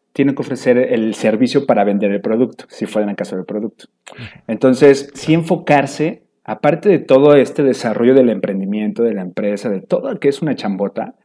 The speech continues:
pero de verdad que lo pueden hacer, enfocarse mucho al servicio, en la experiencia que va a tener el cliente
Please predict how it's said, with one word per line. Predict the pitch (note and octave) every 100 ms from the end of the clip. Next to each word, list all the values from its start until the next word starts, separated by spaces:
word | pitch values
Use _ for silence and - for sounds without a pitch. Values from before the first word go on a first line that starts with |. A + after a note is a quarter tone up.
| _ - - _
pero | A2+ G#2 G2+ - _ _ _
de | - G#2+
verdad | A2 A#2+
que | C3+
lo | A2
pueden | B2 A#2+
hacer, | G2+ - G#2+ D#3 _ _ _
enfocarse | - A2+ C3 C#3 C3+ D3
mucho | C#3 C3+ C3
al | C3+
servicio, | B2+ G2 G2 A2+ A2+ G2+ F2 - _ -
en | A2 A2+ A2+
la | A2
experiencia | G#2 - - A2 A2 A#2+ D3 D#3 D#3
que | A2+
va | A2+
a |
tener | - A#2 A#2
el | A#2
cliente | A#2 A2 G#2 A#2+ A#2 A2+ D3+ D#3+